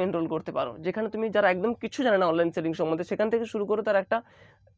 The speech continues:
ইনকাম কীভাবে জেনারেট করতে পারবে সে-, সেটা অবধি, মানে অ্যাডভান্স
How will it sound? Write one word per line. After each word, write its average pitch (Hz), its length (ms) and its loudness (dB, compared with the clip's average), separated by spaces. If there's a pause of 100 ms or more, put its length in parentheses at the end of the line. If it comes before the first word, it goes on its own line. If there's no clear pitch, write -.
(180)
ইনকাম 220 320 4
কীভাবে 220 280 -2
জেনারেট 185 360 4
করতে 175 220 -4
পারবে 170 200 0 (540)
সে-, - 200 -4 (200)
সেটা 202 200 4
অবধি, 143 180 0
মানে 202 120 2
অ্যাডভান্স 190 300 4